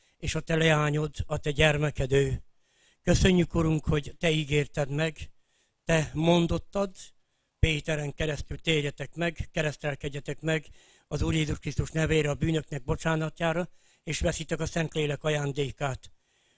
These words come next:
Úr Jézus, azért könyörgöm az alkalommal a megígért szent lelket.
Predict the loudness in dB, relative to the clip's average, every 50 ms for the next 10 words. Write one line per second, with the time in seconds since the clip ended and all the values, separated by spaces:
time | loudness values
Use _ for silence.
0 | _ _ _ _ _ _ _ 0 2 4 6 6 6 6 4 4 2 0 0 -2
1 | -2 -2 -2 -4 -4 -4 -2 -2 0 0 0 -2 -2 -4 -4 -2 -2 -2 -4 -4
2 | -4 -4 -4 -4 -2 -2 -2 -2 -2 -4 -4 -4 -4 -2 -2 -2 -2 -2 -2 -2
3 | -2 -2 -2 -4 -4 -6 -6 -6 -4 -4 -6 -6 -6 -6 -8 -10 -10 -10 -16